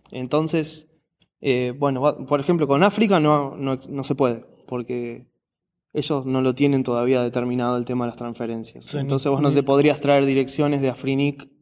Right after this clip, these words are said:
Speaker 2: para acá.
Speaker 1: para el acnic, por ejemplo.
Speaker 2: Ajá.
Speaker 1: Eh, y bueno, esas cosas sí son súper pesadas, esas cosas, eh, complican o destraban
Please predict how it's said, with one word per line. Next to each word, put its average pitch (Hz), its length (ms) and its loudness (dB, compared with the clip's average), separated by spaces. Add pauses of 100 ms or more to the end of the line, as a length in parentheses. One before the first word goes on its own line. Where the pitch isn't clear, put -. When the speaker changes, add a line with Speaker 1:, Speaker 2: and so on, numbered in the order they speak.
(100)
Speaker 2:
para 127 180 -8
acá. 117 260 -14
Speaker 1:
para 127 160 2
el 127 80 4
acnic, 120 340 -2 (100)
por 120 140 -8
ejemplo. 123 300 -10
Speaker 2:
Ajá. - 140 -20 (800)
Speaker 1:
Eh, 123 760 -2 (800)
y 180 60 0
bueno, 208 160 4
esas 233 180 2
cosas 262 320 2
sí 240 100 0
son 208 220 -2
súper 156 320 -6
pesadas, 208 460 4
esas 139 200 -4
cosas, 143 680 -8
eh, 113 480 -10 (1400)
complican 202 760 -2 (140)
o 135 120 0
destraban 202 800 2